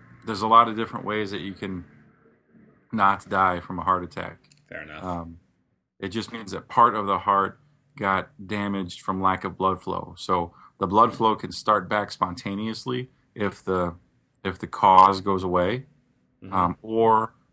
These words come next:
Speaker 1: the heart can compensate. So part of your heart can die, but there's enough working heart that you can keep going.
Speaker 2: Fair enough.
Speaker 1: Um, so, but, but again, there was no way to know those things back then.
Speaker 2: Well,
Speaker 1: Um,
Speaker 2: maybe if
Speaker 1: so,
Speaker 2: they tried a
Speaker 1: so,
Speaker 2: little harder.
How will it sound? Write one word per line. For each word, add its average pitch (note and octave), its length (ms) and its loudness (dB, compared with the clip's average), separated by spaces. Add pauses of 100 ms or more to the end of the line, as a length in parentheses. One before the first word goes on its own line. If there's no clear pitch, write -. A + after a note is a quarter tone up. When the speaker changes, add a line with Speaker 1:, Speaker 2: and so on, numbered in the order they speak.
(120)
Speaker 1:
the G2 200 -2
heart A2 360 4
can F#2+ 200 -8
compensate. B2 760 -4
So - 100 -8
part B2 280 2
of A#2 60 -4
your G#2+ 100 0
heart B2 260 2
can A#2+ 300 -4
die, G#2+ 500 -4 (400)
but G2 120 -6
there's F#2+ 200 -4
enough G2 260 0
working A2+ 420 0
heart F2 360 -6
that F#2+ 140 -6
you F#2+ 160 -8
can G2 160 -8
keep G2 240 -10
going. A2+ 400 -6 (1200)
Speaker 2:
Fair F#2 140 -14
enough. F2+ 420 -16 (640)
Speaker 1:
Um, F2 420 2 (640)
so, G#2 180 6
but, G#2 300 0
but A2 80 2
again, A#2+ 220 2
there G2+ 80 2
was G2+ 160 0
no A2+ 100 4
way A2 160 4
to F#2+ 80 0
know G#2 300 2
those G2+ 260 2
things F2 240 -2
back E2+ 280 -4
then. E2+ 280 -10 (1040)
Speaker 2:
Well, F2+ 200 -2
Speaker 1:
Um, E2+ 40 0
Speaker 2:
maybe F2 140 -6
if F#2+ 80 -8
Speaker 1:
so, - 80 -6
Speaker 2:
they F#2 80 -6
tried G#2 260 -6
a A2 40 -6
Speaker 1:
so, G2+ 40 -8
Speaker 2:
little E2+ 200 -8
harder. D#2+ 400 -12